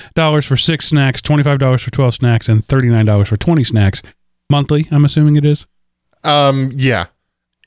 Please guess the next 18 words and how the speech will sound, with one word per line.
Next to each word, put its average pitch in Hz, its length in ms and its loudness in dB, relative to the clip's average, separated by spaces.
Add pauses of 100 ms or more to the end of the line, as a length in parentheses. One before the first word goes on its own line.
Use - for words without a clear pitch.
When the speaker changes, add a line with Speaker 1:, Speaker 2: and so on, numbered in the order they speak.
(160)
Speaker 2:
per 151 140 0
box. 110 500 -2 (280)
And 139 200 0
so, 254 100 -2
you 269 160 -4
know, 262 140 2
I 240 80 0
mean, 247 120 -2
this 294 160 0
is 330 160 0
like, 185 240 0 (580)
you 185 140 -4
know, 143 140 2
you 160 180 0
wanna 139 180 0
get 131 180 -4
something 127 420 -2
for, 120 480 0